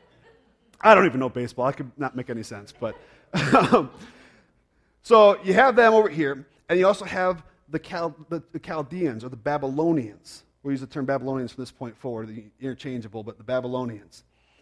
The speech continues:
And basically, Assyria and Babylon are starting to duke it out.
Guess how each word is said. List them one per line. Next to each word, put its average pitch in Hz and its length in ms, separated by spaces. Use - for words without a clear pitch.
And 127 100
basically, 160 640
Assyria 247 560
and 175 140
Babylon 175 500
are 143 100
starting 160 300
to 151 60
duke 143 240
it 135 100
out. 120 220